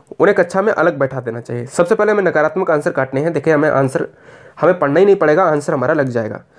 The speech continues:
उन्हें अलग बैठाने की बात नहीं होनी चाहिए, कट गया।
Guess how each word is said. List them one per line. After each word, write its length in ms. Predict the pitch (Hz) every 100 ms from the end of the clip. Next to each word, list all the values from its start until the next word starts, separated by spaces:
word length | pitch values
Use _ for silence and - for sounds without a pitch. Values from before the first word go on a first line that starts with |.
| - - - - _ _
उन्हें 220 | - 185
अलग 260 | 208 180 202
बैठाने 320 | 180 175 175
की 100 | 175
बात 200 | 156 151
नहीं 200 | 143 156
होनी 220 | 156 151 156
चाहिए, 340 | 151 160 165 _
कट 140 | - 131
गया। 200 | 147